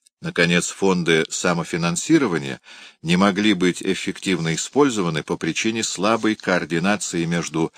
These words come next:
научными изысканиями и промышленностью. От разработки до выпуска первого пробного образца и освоения массового производства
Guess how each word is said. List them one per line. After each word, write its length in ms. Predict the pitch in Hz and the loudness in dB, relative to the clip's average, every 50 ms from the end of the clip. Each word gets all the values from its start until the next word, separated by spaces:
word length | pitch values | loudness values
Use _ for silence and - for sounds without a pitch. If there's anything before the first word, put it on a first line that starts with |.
| - - - - _ | -18 -20 -20 -16 _
научными 760 | - 85 85 92 101 98 - - - 85 85 80 78 73 71 - | -2 0 2 2 2 2 0 -4 -4 -4 -4 -4 -4 -4 -4 -6
изысканиями 1040 | - 82 73 71 73 - - - - 107 117 123 123 123 120 117 113 110 107 113 - - | -6 -6 -6 -4 -6 -6 -6 -4 -2 0 0 0 0 -2 -2 -2 -2 -2 -4 -6 -6 -6
и 200 | - 95 95 92 | -4 -2 -2 -2
промышленностью. 960 | - - 104 92 90 92 95 - - - 78 71 64 - - - - 62 - _ _ _ _ _ _ _ _ | -2 -2 -2 0 2 2 2 0 0 -4 -8 -8 -8 -8 -10 -10 -12 -14 -16 _ _ _ _ _ _ _ _
От 200 | - 73 71 - | -6 -6 -6 -4
разработки 720 | 76 82 67 78 71 73 71 71 90 92 - - - 78 71 | -4 -4 -4 -2 -2 -2 0 0 0 0 0 -2 -8 -10 -6
до 160 | 65 73 73 | -4 -2 -2
выпуска 640 | 76 92 87 - 87 85 - - - 80 71 67 - - - - - _ _ | 0 -2 -2 -4 -6 -10 -10 -8 -6 -4 -6 -6 -6 -10 -20 -20 -20 _ _
первого 520 | - 90 90 85 76 69 69 69 65 69 - _ | 0 2 2 2 2 0 -2 -2 -4 -4 -6 _
пробного 640 | - 82 78 85 80 - 69 71 67 64 67 65 64 | -2 0 2 2 2 0 -2 -8 -8 -6 -4 -6 -6
образца 880 | - - 73 69 71 69 - - - - - - - 92 98 110 101 - - - - - - - - - | -4 -6 -6 -6 -6 -8 -8 -8 -10 -8 -6 -2 0 0 0 0 -2 -6 -14 -20 -18 -18 -20 -20 -10 -4
и 80 | 76 76 | 0 2
освоения 760 | 76 73 - - 76 80 82 85 92 92 85 82 82 82 | 2 2 0 -2 0 2 4 4 4 4 4 4 4 4
массового 800 | 82 87 95 95 87 - - - - 80 73 69 67 65 64 65 | 4 4 4 4 2 0 -2 -6 -6 -4 -2 -2 -2 -2 -4 -6
производства 880 | - - - 71 67 67 64 62 67 76 98 113 - - - 113 120 127 | -6 -6 -4 -4 -2 -2 -4 -2 2 2 2 2 2 -2 -6 -6 -6 -6